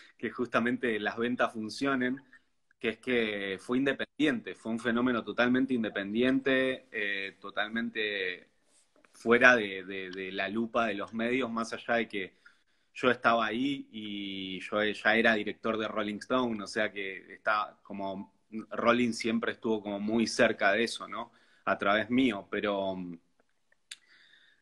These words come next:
pero sí, es muy loco, se ha generado como un revisionismo por el quinto, yo creo que, que,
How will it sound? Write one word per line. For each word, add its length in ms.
pero 440
sí, 440
es 100
muy 160
loco, 400
se 160
ha 60
generado 480
como 180
un 140
revisionismo 720
por 140
el 100
quinto, 380
yo 260
creo 200
que, 280
que, 580